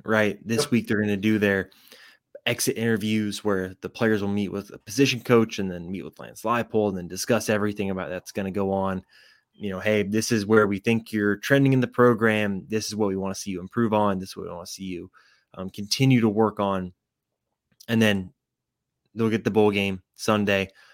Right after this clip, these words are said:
Speaker 1: Monday, portal opens, and then it's all gonna be mayhem until National Signing Day. Um,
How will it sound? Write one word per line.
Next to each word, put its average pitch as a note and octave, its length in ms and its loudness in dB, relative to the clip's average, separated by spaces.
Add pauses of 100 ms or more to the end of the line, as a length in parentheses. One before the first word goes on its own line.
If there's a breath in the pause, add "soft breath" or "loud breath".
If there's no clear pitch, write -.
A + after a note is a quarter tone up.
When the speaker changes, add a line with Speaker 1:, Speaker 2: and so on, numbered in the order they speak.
(120 soft breath)
Speaker 1:
Monday, A2+ 360 2
portal G#2 380 0
opens, F#2+ 400 -6
and G2+ 100 -4
then F#2 220 -6
it's F#2 180 -8
all F#2 180 -4
gonna F2+ 120 -10
be F2+ 120 -8
mayhem F2 480 -12 (200)
until G2 340 -4
National G2 420 -6
Signing F#2+ 380 -4
Day. G2 280 -2 (440 loud breath)
Um, F2+ 340 -12